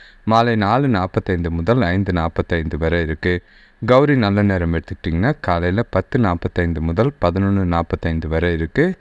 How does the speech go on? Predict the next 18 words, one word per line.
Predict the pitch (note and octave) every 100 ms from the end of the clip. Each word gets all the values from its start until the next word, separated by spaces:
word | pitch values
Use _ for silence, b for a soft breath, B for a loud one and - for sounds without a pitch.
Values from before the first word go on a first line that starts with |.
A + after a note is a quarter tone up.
| B B B
மாலை | G2+ G#2+ A2+ G#2+
ஏழு | A2 C#3+ C#3+
முப்பது | G2+ F#2 F2+ E2
முதல் | E2 G#2+ D3+
எட்டு | F#2 - F#2
முப்பது | E2+ - D2+ D#2
வரை | D#2 E2+
இருக்கு. | D#2 D2 - F2 - b b b b
இன்னைக்கு | C3+ C3+ -
ராகு | A2 G#2+ C3+
காலம் | B2+ F#2+ E2 A#2 - _ _ _ -
பகல் | G#2+ G#2+ G#2 -
மூணு | B2 D3 C3 F#2
மணிலேருந்து | F2+ E2+ E2 A2+
நாலு | B2+ E2+ F#2
முப்பது | F2 E2 - D#2+
வரை | D#2+ F#2
இருக்கு. | E2 D#2+ C#3+ F3+